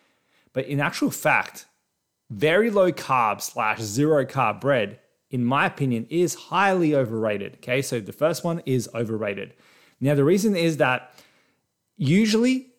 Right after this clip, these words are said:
especially if you get the right one, the ingredients in the, in the bread is perfectly fine. They're healthy ingredients. You could argue that it's whole food based, all this sort of stuff.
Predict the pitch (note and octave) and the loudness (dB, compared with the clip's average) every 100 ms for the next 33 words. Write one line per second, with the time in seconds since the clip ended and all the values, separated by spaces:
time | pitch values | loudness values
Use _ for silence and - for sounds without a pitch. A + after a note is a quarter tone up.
0 | _ _ - - E3 - C#3 D3 C3 A2+ | _ _ -6 0 0 0 0 2 2 2
1 | A#2 B2 E3+ F#3 B2+ A#2 B2+ D#3 F#3 F#3+ | 2 0 2 2 2 0 2 2 2 0
2 | - D#3 C3+ C#3 C3 A2+ A2 G2+ B2+ B2 | -2 -4 -4 -4 -2 -2 -4 -4 0 0
3 | C#3+ B2+ - B2 A#2+ - A#2+ A2 G#2 A2 | 0 -6 -4 -2 -2 -4 -6 -6 -6 -8
4 | A2+ G2 G2+ G#2+ G#2+ D#3+ - D#3+ B2+ C3 | -10 -12 -10 -10 -4 -2 0 -2 0 0
5 | C3 C3 C3 B2+ A2+ B2+ B2 C3+ A#2+ A2+ | 0 0 -2 -6 -8 -2 0 0 0 -4
6 | G#2 B2 B2+ - B2+ G#2+ A#2 A#2 D#3 A#2+ | -4 -2 -2 -2 -6 -4 -4 -2 -2 -2
7 | B2 G#2 - G#2 | -6 -8 -12 -12